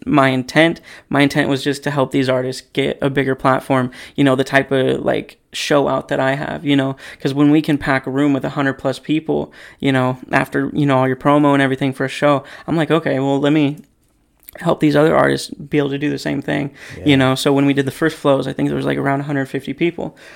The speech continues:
Speaker 1: The next flows, there was, like, two hundred plus. And I was
Speaker 2: Yeah.
Speaker 1: like, "Okay." And then so it's looking like probably around three hundred people easily,
Speaker 2: Yeah, I
Speaker 1: you know,
Speaker 2: wanna be
Speaker 1: this
Speaker 2: there.
Speaker 1: next show. So, yeah, it's crazy how just,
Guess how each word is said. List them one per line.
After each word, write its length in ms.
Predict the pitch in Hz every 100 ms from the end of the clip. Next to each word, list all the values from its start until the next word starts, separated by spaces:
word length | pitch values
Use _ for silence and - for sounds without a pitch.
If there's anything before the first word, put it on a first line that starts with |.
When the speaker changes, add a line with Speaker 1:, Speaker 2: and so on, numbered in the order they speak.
| - _ _
Speaker 1:
The 80 | -
next 200 | 151 160
flows, 320 | 151 151 -
there 100 | 156
was, 80 | 139
like, 160 | 143
two 180 | 143 156
hundred 240 | 151 147 143
plus. 440 | 175 160 - - - -
And 100 | 135
I 40 | 135
was 100 | 135
Speaker 2:
Yeah. 60 |
Speaker 1:
like, 100 | 143
"Okay." 320 | 143 170 160 147
And 100 | - 135
then 80 | 131
so 300 | 139 135 -
it's 300 | - 139 -
looking 260 | 156 143
like 140 | 131 -
probably 200 | 139 139
around 180 | 131 127
three 140 | 143
hundred 220 | 143 131
people 360 | 156 175 160 -
easily, 440 | - 160 143 143 95
Speaker 2:
Yeah, 300 | 98 98 90
I 60 |
Speaker 1:
you 60 | 139
know, 80 | 131
Speaker 2:
wanna 60 |
be 100 | 139
Speaker 1:
this 80 | 143
Speaker 2:
there. 100 | 92
Speaker 1:
next 180 | 147 143
show. 300 | 151 147 147
So, 440 | - 151 139 135 -
yeah, 360 | 139 165 208 - _ - - -
it's 480 | 151 147 - - - _ _ _
crazy 380 | - 170 165 139
how 160 | 143 143
just, 260 | 143 131